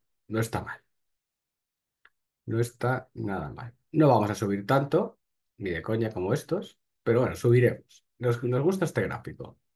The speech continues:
Porque este gráfico nos dice, estamos aquí y prácticamente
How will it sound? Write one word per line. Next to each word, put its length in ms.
Porque 200
este 120
gráfico 320
nos 120
dice, 200
estamos 360
aquí 500
y 160
prácticamente 920